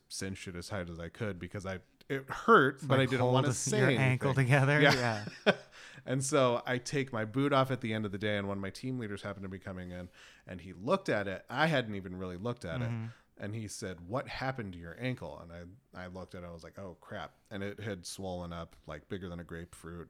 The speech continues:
Speaker 1: And it was
Speaker 2: Oh, my
Speaker 1: all
Speaker 2: God.
Speaker 1: bruised and just looked awful. And he was like, "You're going to the hospital right now." <laughs>
Speaker 2: Yeah, like, I get the culture of pushing through pain, but you're
Speaker 1: Right.
Speaker 2: supposed to not break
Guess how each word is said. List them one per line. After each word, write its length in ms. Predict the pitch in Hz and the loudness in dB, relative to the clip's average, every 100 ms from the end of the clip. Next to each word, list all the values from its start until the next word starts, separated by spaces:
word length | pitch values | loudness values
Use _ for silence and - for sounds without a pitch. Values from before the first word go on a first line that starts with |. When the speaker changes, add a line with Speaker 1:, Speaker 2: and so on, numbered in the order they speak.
| - | -14
Speaker 1:
And 80 | 82 | -10
it 40 | |
was 80 | 165 | -2
Speaker 2:
Oh, 140 | 160 139 | 2 2
my 160 | 113 | -2
Speaker 1:
all 60 | 107 | -4
Speaker 2:
God. 400 | 117 117 110 107 | -2 0 -2 -4
Speaker 1:
bruised 680 | 90 90 90 90 90 80 - | -8 -8 -8 -8 -8 -12 -14
and 220 | 80 82 | -14 -12
just 360 | 82 82 - _ _ _ _ _ | -12 -14 -16 _ _ _ _ _
looked 320 | 101 101 - - | -8 -8 -8 -10
awful. 500 | 104 90 - 87 78 _ - - _ _ | -4 -4 -6 -10 -12 _ -20 -20 _ _
And 180 | - 90 | -10 -8
he 80 | 95 | -8
was 120 | 87 | -10
like, 140 | 90 | -10
"You're 100 | 110 | -10
going 460 | 101 101 92 90 85 _ - | -8 -8 -8 -8 -12 _ -12
to 240 | 98 85 - _ | -10 -10 -14 _
the 100 | 82 | -10
hospital 400 | 82 80 - 78 | -6 -8 -8 -10
right 200 | 76 80 82 | -8 -10 -10
now." 140 | - | -10
<laughs> 60 | - - - - 196 | -8 -8 -10 -4 4
Speaker 2:
Yeah, 460 | 233 226 190 165 - | 8 10 10 6 2
like, 200 | 165 170 | 4 6
I 120 | 170 165 | 8 8
get 240 | 180 190 | 8 8
the 80 | 180 | 8
culture 500 | 190 165 165 160 156 | 10 10 8 6 6
of 140 | 135 | 6
pushing 340 | - 160 151 135 | 6 6 6 2
through 240 | 143 139 | 4 4
pain, 380 | - 147 165 147 | 6 6 6 4
but 140 | 131 | 4
you're 80 | 127 | 6
Speaker 1:
Right. 60 | 90 | 4
Speaker 2:
supposed 460 | - - 156 139 - | 4 6 6 6 2
to 60 | |
not 320 | 135 135 123 | 6 6 4
break 340 | 107 120 135 | 2 4 4